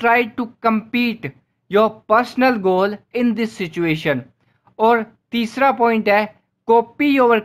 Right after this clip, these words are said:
competitors business, यानी copy your competitors business। हम जानते हैं ओला बिजनेस मॉडल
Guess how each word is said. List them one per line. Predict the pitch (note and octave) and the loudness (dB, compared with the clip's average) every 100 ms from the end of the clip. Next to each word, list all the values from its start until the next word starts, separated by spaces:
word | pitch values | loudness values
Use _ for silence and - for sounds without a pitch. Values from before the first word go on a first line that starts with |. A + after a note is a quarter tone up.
| - | 0
competitors | G#3+ G3+ A#3 A3+ A3+ A#3+ A3+ G3+ | 0 0 -4 -4 -4 -6 -6 -8
business, | F#3 F3 F3 D#3 - _ _ _ | -8 -4 -4 -6 -10 _ _ _
यानी | D#3 E3+ G3 - G3 | -4 -4 -6 -6 -6
copy | G3 - B3+ A#3+ | -4 -2 0 2
your | A3 C4+ C#4+ G3 | 2 0 -2 -2
competitors | F#3 F3 G3 G#3 A#3 C#4+ - | -2 -6 -8 -4 -2 -2 -4
business। | F3+ F3+ E3 D#3+ C3+ _ _ _ _ _ - | -8 -6 -2 -4 -4 _ _ _ _ _ -4
हम | E3 A#3 | 0 0
जानते | G3+ F3 F3 F3 G3 | 2 0 0 -2 -2
हैं | F#3+ A#3+ A#3+ _ - G#3+ | 0 -4 -6 _ -10 -2
ओला | G#3 A3 A#3 | 0 2 2
बिजनेस | G#3 F3 G3 G3 A3+ A3 F#3 | 0 -6 -4 -2 -2 -4 -4
मॉडल | F3 F3 G#3 | -2 0 0